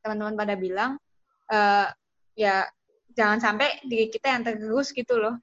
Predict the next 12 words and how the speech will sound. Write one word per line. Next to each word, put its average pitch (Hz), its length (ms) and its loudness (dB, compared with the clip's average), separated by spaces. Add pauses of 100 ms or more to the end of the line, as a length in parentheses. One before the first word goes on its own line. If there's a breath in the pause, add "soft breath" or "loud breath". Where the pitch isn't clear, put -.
(100)
Jangan 202 160 -4
sampai 208 320 -4
kita 220 320 -6
tuh 277 80 -2
dijajah 196 640 -2
orang 190 240 -4
lain 190 300 -2 (680)
apa 220 460 0
demi 226 340 2
sesuatu 285 460 0
yang 240 320 0 (320)
nggak 196 120 4